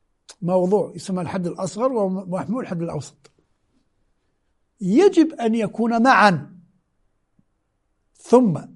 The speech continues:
حيث تواجد الحد الأوسط، يعني المحمول، يتواجد ال-، الموضوع الحد الأصغر. وحينما، حيث غاب الحد الأوسط، يعني المحمول، يغيب الم-، الموضوع الحد الأصغر.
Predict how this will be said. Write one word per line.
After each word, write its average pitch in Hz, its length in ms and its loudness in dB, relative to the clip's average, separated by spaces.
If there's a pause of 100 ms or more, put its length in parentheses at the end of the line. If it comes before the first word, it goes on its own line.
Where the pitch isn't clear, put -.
(760)
حيث 359 580 6
تواجد 196 1200 8 (220)
الحد 175 320 2
الأوسط، 196 540 2
يعني 170 160 -2
المحمول، 180 720 0 (500)
يتواجد 311 560 0
ال-، 262 380 0 (1000)
الموضوع 220 720 2
الحد 214 200 -4
الأصغر. 196 520 -4 (720)
وحينما، 302 680 4
حيث 320 300 4
غاب 208 680 8 (880)
الحد 226 280 0
الأوسط، 202 420 2
يعني 196 180 0
المحمول، 294 520 -4 (160)
يغيب 330 360 -2
الم-، 311 220 -2
الموضوع 269 480 -2
الحد 226 200 -12
الأصغر. 247 300 -12